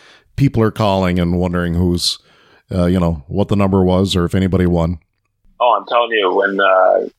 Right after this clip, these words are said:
Speaker 2: Back to the Bible was two minutes late, my phone lines would be lit right up. Or
Speaker 1: Seriously?
Speaker 2: funerals, if we,
Speaker 1: Oh, yes.
Speaker 2: uh, when we read funerals, if we, I remember one day we didn't have any,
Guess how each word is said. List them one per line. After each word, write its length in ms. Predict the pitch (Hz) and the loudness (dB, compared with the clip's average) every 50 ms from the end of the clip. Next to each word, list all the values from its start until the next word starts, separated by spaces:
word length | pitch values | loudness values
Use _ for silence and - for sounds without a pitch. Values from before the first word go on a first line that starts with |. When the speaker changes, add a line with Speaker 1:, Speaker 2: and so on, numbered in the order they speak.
| _ _ _ | _ _ _
Speaker 2:
Back 220 | - 120 120 - - | 0 0 0 -2 -4
to 100 | - 110 | -8 -6
the 60 | 107 | -2
Bible 420 | 98 110 107 113 110 123 117 113 | 0 2 2 2 2 0 0 0
was 160 | 110 104 - | 0 -2 -2
two 160 | - - 123 117 | -2 -2 -2 0
minutes 320 | 120 117 117 113 - - | 0 0 -2 -2 -4 -4
late, 280 | 113 113 117 - - - _ | -2 -2 -2 -2 -4 -8 _
my 140 | 107 107 101 - | -10 -10 -6 -4
phone 240 | 110 110 110 110 110 | -2 -2 -2 0 0
lines 300 | 110 110 110 113 113 - | 0 -2 -2 -4 -6 -6
would 100 | 107 98 | -4 -2
be 260 | 104 101 98 98 95 95 | 0 0 0 0 0 0
lit 160 | 107 113 104 - | -2 -2 -2 -2
right 260 | - 113 110 107 104 107 | -2 -2 -2 0 2 2
up. 240 | 107 117 127 - - - - | 2 2 0 -2 -6 -8 -6
Or 160 | 117 107 98 | -2 -2 0
Speaker 1:
Seriously? 440 | 92 - - 123 143 185 226 202 139 | 0 2 2 2 2 2 2 2 2
Speaker 2:
funerals, 460 | 143 135 151 170 180 - - - - - | 2 2 2 2 0 -2 -6 -8 -6 -6
if 140 | - - - - | -6 -6 -6 -4
we, 200 | 117 113 113 107 | -2 0 0 2
Speaker 1:
Oh, 140 | 107 104 101 | 0 0 -2
yes. 380 | 98 90 78 73 - - - - _ _ _ _ _ - - | -2 -4 -6 -8 -10 -14 -16 -18 _ _ _ _ _ -4 0
Speaker 2:
uh, 280 | - 113 110 107 107 | 2 2 2 2 2
when 180 | 107 110 113 120 | 0 0 0 0
we 140 | 127 135 147 | 0 0 0
read 260 | 135 123 127 131 135 131 - - | 0 0 0 0 -2 -4 -8 -6
funerals, 460 | 127 123 131 147 170 196 190 170 - | -4 -2 0 0 0 0 -2 -2 -2
if 140 | 131 123 - 139 | -4 -2 -2 0
we, 260 | 143 143 147 135 - _ _ _ _ _ _ _ _ - 117 | 0 0 0 -2 -6 _ _ _ _ _ _ _ _ -2 -2
I 40 | 123 | 0
remember 360 | 131 135 131 127 127 120 117 | 0 -2 -2 -2 0 0 2
one 200 | 117 127 139 139 | 2 2 0 0
day 100 | 123 113 110 | -2 -2 -2
we 80 | 113 110 | -4 -4
didn't 240 | 107 120 117 113 104 - | -4 -4 -4 -6 -4 -2
have 240 | 127 127 139 156 151 | 0 0 0 0 0
any, 360 | 131 110 95 92 104 135 - | -2 -4 -4 -6 -10 -16 -16